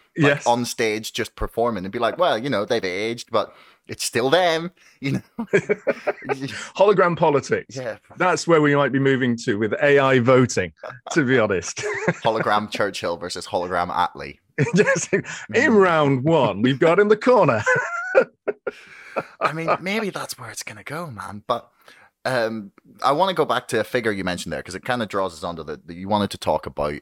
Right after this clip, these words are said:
Speaker 1: about, um, migration and immigration to Britain. And you
Speaker 2: Yeah.
Speaker 1: mentioned, like, one point six one million,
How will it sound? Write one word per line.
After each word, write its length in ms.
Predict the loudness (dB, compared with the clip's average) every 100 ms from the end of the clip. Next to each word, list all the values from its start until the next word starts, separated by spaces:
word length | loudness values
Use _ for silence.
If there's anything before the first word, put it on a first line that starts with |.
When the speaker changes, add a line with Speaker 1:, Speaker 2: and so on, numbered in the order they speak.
| -8
Speaker 1:
about, 380 | -10 -6 -8 -8 -8
um, 480 | -6 -6 -10 -12 -8
migration 640 | -8 -6 -6 -6 -8 -12 -14
and 220 | -16 -14
immigration 460 | -12 -10 -10 -10 -12
to 80 |
Britain. 320 | -12 -12 -14 -20 _ _ -10
And 100 | -4
you 60 |
Speaker 2:
Yeah. 80 | 0
Speaker 1:
mentioned, 340 | 0 0 -4 -4
like, 140 | -6
one 220 | -2 -2 -2
point 360 | -4 -4 -6 _ -14
six 380 | -6 -6 -6 -4
one 360 | -2 -2 0
million, 540 | 0 0 -2 -4 -6